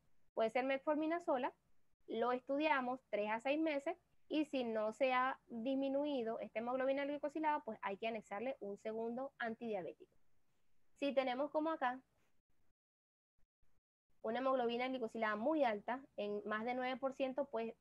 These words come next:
ese paciente tenemos que, si está asintomático, y metformina con otro antidiabético.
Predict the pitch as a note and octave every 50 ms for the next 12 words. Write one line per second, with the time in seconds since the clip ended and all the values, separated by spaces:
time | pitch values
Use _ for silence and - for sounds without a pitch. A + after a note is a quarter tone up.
0 | _ _ - - G#3+ G#3+ B3 A#3 A#3 A#3 - B3+ A3+ A#3 A3+ C4 C#4+ D#4 - _
1 | _ _ _ _ _ _ - - - - A3+ A3+ A3 A3 A3 A3 A3+ B3 B3+ -
2 | _ - B3 - - - A#3 A#3 - C4 B3+ - - D#4+ - E4 D#4+ D4 D4+ D4
3 | C#4 B3+ A#3 A3 - G#3 - C#4 D#4+ - _ _ _ - - - - - - _
4 | _ _ - - - - - B3+ B3+ B3 B3 A#3+ A#3 - B3 A#3 B3 C4+ D4 D#4+
5 | F4 E4+ C#4+ B3+ A#3 A#3 A3+ A3+ A3+ B3 C4 B3 A#3+ A#3 A#3 A#3 A3 G#3+ G#3 G3
6 | F3 - - - - -